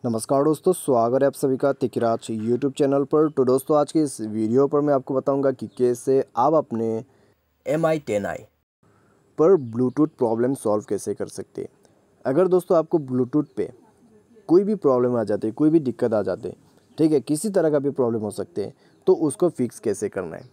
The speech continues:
ठीक है। जैसे कि Bluetooth कनेक्ट ना होना, Bluetooth डिवाइसेस के साथ कनेक्ट ना होना, ठीक है, Bluetooth डिवाइस सर्च ना करने का, तो कई सारे प्रॉब्लम्स हो सकते हैं।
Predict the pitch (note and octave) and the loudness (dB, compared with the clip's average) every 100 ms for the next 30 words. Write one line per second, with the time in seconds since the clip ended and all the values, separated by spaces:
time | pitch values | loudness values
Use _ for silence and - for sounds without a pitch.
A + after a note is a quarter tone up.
0 | - D3+ A#2+ G2 _ - C3+ B2 C#3 C#3+ | -4 0 0 -2 _ -2 -2 0 0 0
1 | A#2+ A2+ C#3 - B2 B2+ A#2 B2 B2 A#2+ | 0 0 -2 0 0 0 0 0 2 2
2 | A#2+ A#2+ A#2 - - A2 A#2+ B2+ C#3+ A#2+ | 2 2 0 -8 -14 -4 -2 -2 -2 -2
3 | A#2 B2 B2+ - C3 B2 B2 A#2 - - | 0 0 -4 -6 -6 -2 -2 -2 -6 -4
4 | A#2 A#2 - A2+ A2+ A2+ A2+ A2+ A2+ B2 | -2 -2 -4 -4 -2 -2 -2 -2 -4 -2
5 | B2+ G2+ A2+ B2+ A#2+ A2+ A#2+ A#2 - A#2+ | -4 -4 -6 -6 -4 -2 -2 -4 -4 -4
6 | A#2 - G#2 G#2 A#2+ D3 C3 A2 A2+ G#2+ | -6 -12 -8 -4 -2 -2 -2 -4 -6 -4
7 | A2+ A2 - _ _ _ - F3+ F3+ - | -4 -4 -8 _ _ _ -2 2 2 0
8 | C3+ D3+ D3 C#3 C3+ B2 A2+ A2 A2 F#2+ | 2 2 2 0 0 0 0 -2 -6 -10
9 | - - - - | -10 -12 -14 -16